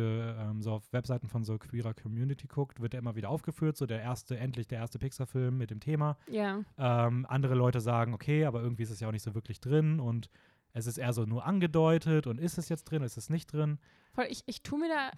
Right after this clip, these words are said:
Speaker 2: also nicht schwer, es, es einzuordnen in das, sondern eher um zu sehen, ob das, ähm,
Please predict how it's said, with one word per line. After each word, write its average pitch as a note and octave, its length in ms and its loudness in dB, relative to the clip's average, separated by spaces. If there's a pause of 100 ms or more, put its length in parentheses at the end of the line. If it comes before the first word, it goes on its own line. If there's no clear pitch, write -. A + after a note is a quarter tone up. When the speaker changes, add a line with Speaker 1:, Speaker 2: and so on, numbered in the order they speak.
(840)
Speaker 2:
also A#3+ 200 2
nicht B3 220 -4
schwer, G3+ 260 -2
es, - 140 -6
es G#3 180 -6
einzuordnen G3+ 680 -4
in G3+ 80 -4
das, G#3 160 -4
sondern G#3+ 200 -4
eher G#3 260 -2
um G#3 120 -6
zu - 180 -6
sehen, G#3 280 -4
ob G3+ 140 -6
das, - 380 -4
ähm, F#3+ 720 -4